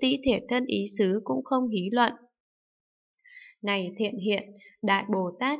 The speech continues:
khi hành Bát Nhã Ba La Mật Đa Sâu Xa, quán sắc xứ không có tự tánh, quán thanh hương vị xúc pháp xứ không có tự tánh. Nếu pháp không có tự tánh thì chẳng nên hí luận. Vì vậy, sắc xứ không hí luận, thanh hương vị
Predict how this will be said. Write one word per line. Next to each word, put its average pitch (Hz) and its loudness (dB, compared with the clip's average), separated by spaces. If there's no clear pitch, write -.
khi 269 0
hành 214 -2
Bát 254 -2
Nhã 262 0
Ba 262 0
La 262 0
Mật 202 -4
Đa 240 -2
Sâu 254 -2
Xa, 254 0
quán 175 -2
sắc 294 -6
xứ 202 2
không 269 -2
có 185 -2
tự 247 0
tánh, 190 -4
quán 190 -2
thanh 262 0
hương 262 2
vị 233 0
xúc 285 -4
pháp 294 -2
xứ 196 -2
không 262 -2
có 180 -2
tự 254 -2
tánh. 185 -2
Nếu 185 -2
pháp 294 2
không 269 -2
có 185 -2
tự 254 0
tánh 190 -4
thì 214 0
chẳng 185 -4
nên 240 -2
hí 190 -2
luận. 233 0
Vì 175 -4
vậy, 190 2
sắc 269 -4
xứ 190 2
không 254 -2
hí 190 0
luận, 233 0
thanh 254 -4
hương 254 0
vị 226 0